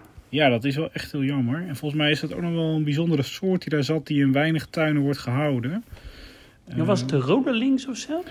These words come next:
Speaker 1: Ja, ik geloof het wel, dat het die linkse soort die ook echt in de Amerikaanse woestijn voorkomt. Dus, eh, ja, je kan ook niet zomaar een andere lynxsoort in doen, dan klopt dat natuurlijk weer niet. Dus, eh, ja, ik ben heel benieuwd, eh, wat dat, eh, gaat doen met de invulling van dat verblijf.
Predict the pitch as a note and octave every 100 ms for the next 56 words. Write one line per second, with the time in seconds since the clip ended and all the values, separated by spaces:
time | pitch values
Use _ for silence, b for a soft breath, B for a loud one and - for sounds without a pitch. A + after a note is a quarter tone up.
0 | - - C#3 C#3+ C3+ D3 D#3 C#3 B2 C#3
1 | D#3+ D3 A#2 A#2+ C3 C3 C3+ - - C3+
2 | B2 - B2 B2+ B2 C3 - - B2 A#2+
3 | A#2+ A#2+ B2+ B2+ A#2+ B2+ B2 B2 B2 A#2+
4 | - B2+ B2 A2+ C3+ C3 E3 E3+ - -
5 | _ B B B B B B B _ -
6 | B2+ - - B2+ B2 C3 C3+ A2+ B2+ B2
7 | C3+ C3 C#3 C3+ C3+ C3+ C#3 A#2+ A2+ A2+
8 | A#2+ - B2 A2+ A#2+ B2+ B2+ B2+ C#3 -
9 | A#2 A2 A2 A2 A2+ E3 - - - C3
10 | B2 - - A#2+ A#2 B2 B2 - C#3 C3
11 | B2 C#3 C#3 C3+ C#3+ D3 C#3 - C3+ C3
12 | B2 C3+ C3 C3+ B2 - C3 B2+ C#3+ B2+
13 | C#3+ C#3 C3 C3+ D3 C#3 C3+ C3 C3 C3
14 | - B2 B2 C#3 G#2+ -